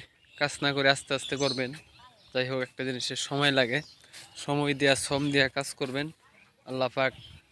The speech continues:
গাছ লাগাইলে ফল অটোমেটিক আল্লাহ পাক ধরাই দিবে। যে যেখান থেকে ভিডিওটি দেখবেন, সবাই লাইক, শেয়ার, কমেন্ট করবেন, ফলো দিবেন।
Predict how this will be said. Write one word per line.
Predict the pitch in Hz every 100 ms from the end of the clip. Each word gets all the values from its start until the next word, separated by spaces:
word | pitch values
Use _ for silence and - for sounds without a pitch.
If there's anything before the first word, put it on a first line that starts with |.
| - - - -
গাছ | 131 139 156
লাগাইলে | 156 156 151 -
ফল | 156 143 143 - - - 147
অটোমেটিক | 156 151 131 139 139
আল্লাহ | 135 131
পাক | 131 127
ধরাই | 139 143 139
দিবে। | 151 180 - - - - - _ - 427 - - - - - - - 156
যে | 147
যেখান | 151 147
থেকে | 143 143
ভিডিওটি | 147 151 143 156
দেখবেন, | 147 160 170 165 -
সবাই | 147 139 139 131 - _ _ - -
লাইক, | 139 -
শেয়ার, | 156 143
কমেন্ট | 151 151 151
করবেন, | 160 160
ফলো | 151 143 147
দিবেন। | 156